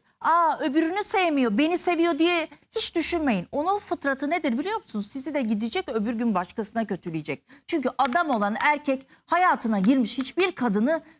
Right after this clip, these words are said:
kötülemez, kötü demez. İffetiyle, ondan olan çocuğuyla ilgili kötü sözler söylemez.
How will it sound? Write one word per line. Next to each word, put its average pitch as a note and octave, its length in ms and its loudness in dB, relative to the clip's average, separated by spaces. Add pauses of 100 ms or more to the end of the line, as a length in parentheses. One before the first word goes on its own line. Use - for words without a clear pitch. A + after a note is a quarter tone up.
kötülemez, B3+ 800 0 (240)
kötü B3 300 0
demez. C4 440 2 (260)
İffetiyle, D4 800 0 (240)
ondan C#4 340 0
olan A#3+ 280 2
çocuğuyla C#4 440 2
ilgili A3+ 360 0
kötü C#4 260 -2
sözler B3 440 0
söylemez. A3 560 -2